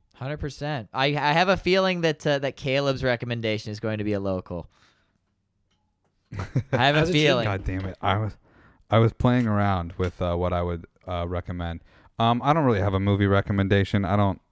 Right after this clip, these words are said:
Speaker 2: I don't watch a lot of movies, so don't take my recommendations.
Speaker 1: <laughs>
Speaker 2: Uh, but yeah, I will. Uh, I'll, I'll do the new Bodhi Jar album for my
Speaker 1: Yeah.
Speaker 2: recommendation 'cause it
Speaker 1: I knew
Speaker 2: fucking
Speaker 1: it.
Speaker 2: rips. And, um,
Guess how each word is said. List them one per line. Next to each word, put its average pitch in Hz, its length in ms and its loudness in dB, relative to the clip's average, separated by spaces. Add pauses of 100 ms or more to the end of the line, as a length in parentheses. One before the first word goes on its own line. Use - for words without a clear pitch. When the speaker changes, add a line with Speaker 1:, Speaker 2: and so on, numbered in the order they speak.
(140)
Speaker 2:
I 107 60 4
don't 104 120 4
watch 90 220 -2
a 95 40 0
lot 87 140 0
of 85 60 -2
movies, 87 340 0
so - 120 -2
don't 95 260 -2
take 90 220 -4
my 85 120 -4
recommendations. 85 920 -6
Speaker 1:
<laughs> - 20 -16
Speaker 2:
Uh, 90 280 0 (440)
but 107 100 4
yeah, 110 320 4
I 113 100 4
will. 120 320 6
Uh, 117 260 4
I'll, 113 220 2
I'll 120 160 4
do 131 180 2
the 131 100 4
new 117 180 4
Bodhi 95 320 2
Jar 95 280 2
album 95 400 0
for 98 220 -4
my 95 180 0
Speaker 1:
Yeah. 98 100 0 (160)
Speaker 2:
recommendation 92 520 -4
'cause 90 160 -4
it 87 40 -6
Speaker 1:
I - 40 -8
knew 104 60 -8
Speaker 2:
fucking 92 180 -2
Speaker 1:
it. 85 140 -6
Speaker 2:
rips. 82 400 -6 (320)
And, 82 320 -8
um, 80 400 -8